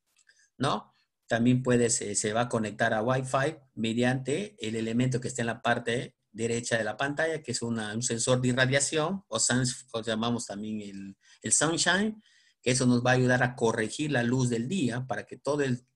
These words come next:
todo la, todo, como quien dice, con todo el día o las horas luz del día podemos trabajar. Eso va a corregir o a ajustar para que todas las bandas se, se capturen de la misma manera.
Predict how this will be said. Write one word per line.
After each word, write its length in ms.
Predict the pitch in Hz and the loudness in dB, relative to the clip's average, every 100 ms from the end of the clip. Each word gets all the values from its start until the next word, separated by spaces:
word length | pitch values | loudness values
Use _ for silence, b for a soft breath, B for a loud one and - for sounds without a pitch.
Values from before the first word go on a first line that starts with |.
| _ | _
todo 240 | 135 147 | 0 2
la, 320 | 143 127 117 | 2 2 0
todo, 260 | - 147 135 | -2 0 0
como 240 | 120 110 | -2 -6
quien 140 | - 123 | 0 0
dice, 280 | 123 113 - | 2 -2 -6
con 220 | - 117 113 | -4 -4 2
todo 240 | 165 170 | 2 4
el 140 | 143 | 2
día 320 | 135 147 143 139 | 2 2 2 0
o 60 | |
las 160 | 107 - | -2 -2
horas 260 | 143 139 131 | 0 0 2
luz 240 | 147 139 | 0 2
del 160 | 139 135 | 0 0
día 200 | 143 127 | 0 0
podemos 340 | 117 120 - | -2 -2 -2
trabajar. 480 | 113 113 123 190 143 | -4 -4 -6 -6 -4
Eso 160 | 117 | -2
va 80 | 113 | -2
a 80 | 123 | -4
corregir 680 | 113 110 107 101 120 123 - | -2 -2 -4 -6 -6 -6 -6
o 180 | 104 113 | -6 -6
a 60 | |
ajustar 600 | 107 - 120 - 120 123 - _ _ _ - | -6 -8 -6 -4 -2 -2 -6 _ _ _ -6
para 140 | 113 | -2
que 120 | 120 | -2
todas 260 | 120 135 131 | -2 -2 0
las 180 | 110 117 | -2 -2
bandas 300 | 120 113 - | -2 -2 -6
se, 180 | 98 _ | -8 _
se 240 | - - 98 | -14 -12 -10
capturen 440 | 98 - 120 113 | -10 -4 -2 -2
de 80 | 101 | -4
la 100 | 92 | -6
misma 260 | 107 110 90 | -6 -6 -10
manera. 420 | 87 87 82 | -14 -20 -20